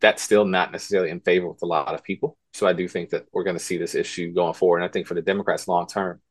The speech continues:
the Republicans are playing for twenty twenty-eight. And I know that's something that the Democrats don't ever do. They don't think ahead.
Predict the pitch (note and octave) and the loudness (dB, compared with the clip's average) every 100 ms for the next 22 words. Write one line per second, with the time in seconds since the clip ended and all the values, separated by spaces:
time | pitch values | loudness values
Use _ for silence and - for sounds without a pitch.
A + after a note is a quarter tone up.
0 | _ - G#2+ C3+ F3+ F#3+ A2+ - A2 F2+ | _ 6 10 10 10 8 6 4 2 2
1 | E2 G#2 G2 - F2 E2 F#2+ - - G2+ | -2 0 0 0 0 4 4 2 -2 0
2 | F#2+ F#2+ F#2+ F2+ - F2+ F2+ F2 E2+ E2+ | 0 2 2 0 0 -2 -4 -2 -2 -2
3 | F2 E2+ - - F2 D#2 E2+ F2 E2 F#2 | 0 -2 -2 -2 -2 0 -2 -4 -6 -4
4 | E2+ E2+ F2+ G2 F2+ - F2 E2 F2+ C3 | -2 -2 -4 -4 -4 -4 -4 2 4 4